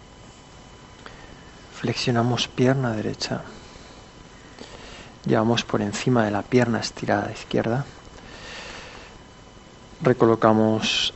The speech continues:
el fémur y llevamos el brazo izquierdo por encima. Hacemos como un movimiento de torsión, eh, elevando o llevando por encima el vientre de,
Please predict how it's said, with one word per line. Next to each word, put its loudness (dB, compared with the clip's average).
el -2
fémur 2
y -4
llevamos 2
el 2
brazo 2
izquierdo 2
por 0
encima. -4
Hacemos -2
como -6
un -4
movimiento 2
de 0
torsión, 4
eh, 0
elevando 2
o 0
llevando 6
por 2
encima -2
el -2
vientre 4
de, -6